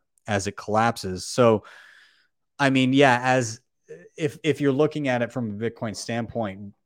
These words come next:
Bitcoin here is actually tends to be the constant versus the Turkish lira, um, losing value. It's not that Bitcoin gained necessary value because you would have seen that across all currencies. This is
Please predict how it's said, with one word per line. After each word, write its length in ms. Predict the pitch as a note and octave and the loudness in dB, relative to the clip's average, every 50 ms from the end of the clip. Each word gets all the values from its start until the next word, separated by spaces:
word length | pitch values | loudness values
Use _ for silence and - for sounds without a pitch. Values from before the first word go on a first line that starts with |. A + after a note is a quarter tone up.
| - A#2 | -10 -2
Bitcoin 460 | A2 C#3 E3+ - - F3+ E3+ D#3 C#3 | 0 0 0 0 -2 -4 -2 -2 -2
here 220 | C3 A#2+ A#2+ A2+ G#2+ | -2 -2 -4 -2 -2
is 160 | G#2+ G2+ G2 | -2 -2 -2
actually 540 | A2 A2 A2+ - - - A#2+ G#2+ G2+ G2 F#2 _ _ _ _ - | -4 -4 -4 -6 -6 -6 -4 -4 -4 -4 -8 _ _ _ _ -16
tends 280 | - - A#2+ A2+ - | -10 -8 -8 -8 -6
to 80 | - B2 | -8 -6
be 160 | G#2+ G#2+ G#2 | -4 -4 -4
the 100 | F#2+ G2+ | -4 -6
constant 640 | - - - A#2+ C3 C#3+ C#3 - - A#2 G2 G2 F2+ | -8 -6 -4 -2 -2 -2 -2 -4 -6 -6 -6 -8 -10
versus 680 | G2+ G2 G#2 A2 A2+ A2+ - - - A2+ G2+ F#2+ F2 F#2 | -8 -2 2 4 4 4 4 0 -6 -6 -6 -6 -8 -8
the 100 | - F#2+ | -10 -8
Turkish 460 | - - G2+ E2 - E2+ - - - | -6 -6 -6 -6 -6 -8 -10 -8 -4
lira, 400 | F#2+ G#2+ A#2 B2+ A2+ F#2+ D2+ - _ - - - - - - - - _ _ _ | 0 2 2 4 4 2 0 -4 _ -18 -20 -20 -20 -20 -20 -20 -20 _ _ _
um, 520 | - A2 G#2 G2+ G#2 G2 F#2+ F#2+ F#2 G2 A2 - | -2 -2 0 0 0 -2 -2 -4 -6 -8 -10 -8
losing 640 | A#2 G#2 G2+ G#2 A2+ C3 C3+ A2+ G2+ A2 F#2+ F#2+ F2+ | -4 -2 2 4 4 4 4 2 0 -4 -6 -6 -6
value. 400 | F#2 F2+ F2 F2 E2+ E2+ E2+ E2+ | -6 -6 -6 -6 -8 -8 -8 -8
It's 180 | F#2 - - | -8 -6 -4
not 300 | C3 A#2+ A2+ A2+ A2 A2 | 0 0 2 2 0 0
that 260 | G#2+ G#2+ G2 G2 G2 F#2+ | -2 -2 -2 -2 -4 -8
Bitcoin 600 | G#2 G#2+ G2 A2 G#2+ - - A#2+ A2+ G#2 G2 F#2 | -12 -10 -6 -6 -6 -4 -4 -8 -6 -6 -6 -8
gained 480 | F#2 G2+ G#2 G#2+ A2+ A2 G#2+ G2 - - _ _ _ _ | -10 -8 -8 -6 -6 -6 -6 -8 -10 -14 _ _ _ _
necessary 580 | - A2+ A2 A2 G#2 - G#2+ - A#2+ G#2+ G2 F#2+ | -10 -8 -6 -6 -6 -6 -6 -4 -4 -4 -4 -4
value 320 | F#2 G#2+ G#2+ A2+ G#2 G2 | -4 -4 -4 -2 -4 -6
because 260 | F#2 G2 F#2+ - A#2 G2+ | -6 -8 -8 -8 -8 -8
you 100 | G#2 F#2+ | -6 -6
would 100 | F#2+ F#2 | -6 -8
have 80 | F#2 | -8
seen 200 | - - A2+ G2 F#2 | -10 -10 -10 -10 -8
that 120 | F#2+ F#2+ | -8 -8
across 340 | F#2 - - G2+ F2+ E2+ - | -8 -8 -8 -8 -8 -8 -8
all 200 | - A2 A2+ A#2 | -4 -2 -2 -2
currencies. 540 | A2+ - - G2 F#2 F2+ - - F#2 E2+ E2+ | -2 -4 -8 -10 -10 -10 -10 -12 -14 -8 0
This 180 | - B2+ B2 A2+ | 4 4 4 4
is 300 | A2+ G#2 G2 F#2 - | 4 0 0 -2 -6